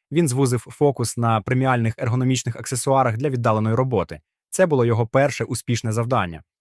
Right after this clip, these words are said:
Слідуючий етап — архітектор магазину. Це було схоже на будівництво в грі-симуляторі, включаючи реальні інструменти:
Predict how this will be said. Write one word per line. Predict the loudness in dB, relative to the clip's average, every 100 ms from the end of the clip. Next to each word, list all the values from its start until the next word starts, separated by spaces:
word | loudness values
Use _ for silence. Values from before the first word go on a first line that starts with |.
| _
Слідуючий | -4 0 2 2 0 -6
етап — | -6 0 0 0 _ _ -4
архітектор | -4 -2 -2 -2 -2
магазину. | -2 -2 0 -2 -2 _ _ _ -4
Це | -2
було | 2 0
схоже | 2 0 2
на | 0
будівництво | -2 -2 0 0 -2 -2
в |
грі-симуляторі, | 0 -2 -2 -2 2 0 0 -6
включаючи | -4 -4 0 0 0 0
реальні | 2 2 0 -2
інструменти: | -4 -2 0 0 -2